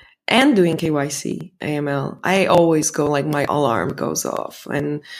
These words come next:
um, I would love all the Bitcoin and crypto companies to just adopt a different style and, and really, and there's, we, we, we coined a, a, a slogan for this saying, "Don't collect what you can't protect."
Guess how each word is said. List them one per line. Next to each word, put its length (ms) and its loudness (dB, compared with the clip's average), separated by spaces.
um, 540 0
I 180 -2
would 180 -2
love 340 0
all 220 4
the 140 0
Bitcoin 320 -2
and 100 -4
crypto 220 -6
companies 600 -4
to 80 -4
just 240 0
adopt 340 2
a 40 0
different 640 -2
style 580 0
and, 520 -4
and 380 -4
really, 500 4
and 320 0
there's, 220 0
we, 260 0
we, 420 0
we 120 -4
coined 360 2
a, 260 0
a, 600 -4
a 240 -2
slogan 420 4
for 220 0
this 280 -2
saying, 360 -2
"Don't 360 0
collect 800 -2
what 220 -6
you 80 -2
can't 460 -8
protect." 640 -2